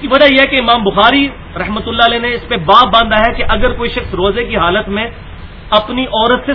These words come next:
صحبت کر لے، یعنی پرٹیکولر اس ایکسٹریم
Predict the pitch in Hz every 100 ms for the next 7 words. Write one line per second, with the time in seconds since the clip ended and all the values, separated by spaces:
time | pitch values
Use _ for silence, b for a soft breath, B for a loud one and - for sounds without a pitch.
0 | - 294 240 202 - 135 - - - -
1 | - - - - 226 320 - 285 294 311
2 | 302 311 302 349 - 330 - - 294 302